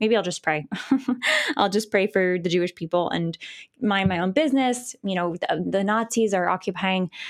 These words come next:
our, our country now, but maybe that will change and we can, we can be free in the future, and that change is happening soon, so why take so many risks?" I mean,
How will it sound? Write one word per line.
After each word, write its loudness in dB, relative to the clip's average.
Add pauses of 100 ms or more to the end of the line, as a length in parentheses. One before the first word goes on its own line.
(220)
our, 2 (120)
our 2
country 0
now, 2
but 2
maybe 2
that 2
will 2
change 2
and 0
we 0
can, 0 (360)
we 4
can 0
be 0
free 2
in 4
the 2
future, 0
and 2
that -2
change -2
is -6
happening 0
soon, 0
so -2
why 0
take -4
so -4
many 0
risks?" 0
I 4
mean, 2